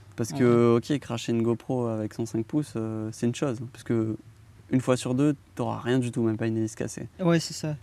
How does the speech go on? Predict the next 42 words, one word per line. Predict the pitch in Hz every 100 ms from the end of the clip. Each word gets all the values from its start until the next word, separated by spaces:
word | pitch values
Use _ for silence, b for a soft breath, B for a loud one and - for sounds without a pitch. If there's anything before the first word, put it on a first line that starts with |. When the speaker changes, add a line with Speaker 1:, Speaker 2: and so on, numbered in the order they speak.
| -
Speaker 2:
Ça, | 127 139
Speaker 1:
le |
gros | 127 123
Speaker 2:
ça | 127 147
peut | 135
Speaker 1:
porteur, | 135 180
Speaker 2:
plus | 185
Speaker 1:
t'as | 113
Speaker 2:
passer | 180 165 143
Speaker 1:
toujours | 131 127
Speaker 2:
que | 123
Speaker 1:
un |
truc | 143
cassé. | 147 117 113 -
J'ai | 117
juste | 117 147 -
fait | 135
un |
petit | 127 - 170
crash | - 165 139
dans | 139
des | 131
buissons, | 139 - 160 180 - b b b b
et | 117
encore, | 117 131 143 120
euh, | 113 110 107 107 110 - - - 117
même | 120
pas | 135 131
là, | 113 110
en | 113
frontal, | 110 151 160 160
hein. | 143 -
Speaker 2:
Mhm. | 170 165 180 -
Speaker 1:
Juste, | - 135 120
je |
me |
suis | 110
posé | - 127 135
un | 127
peu | 131
en | 123
arrière | 123 127 127 -